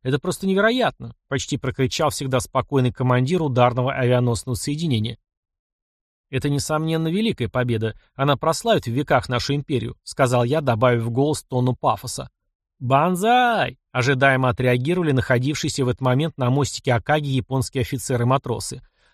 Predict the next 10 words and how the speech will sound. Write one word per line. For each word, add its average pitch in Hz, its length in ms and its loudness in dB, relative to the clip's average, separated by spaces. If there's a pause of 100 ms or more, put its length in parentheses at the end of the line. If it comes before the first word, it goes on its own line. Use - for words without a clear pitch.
(100)
"Банзай!" 214 1000 2 (1080)
Вообще-то 180 320 -2
я 262 140 2
уже 214 120 0
давно 214 340 2
привык 123 380 0
к - 40 -4
этим 120 240 -2
проявлениям 127 500 2
восторга. 123 640 -4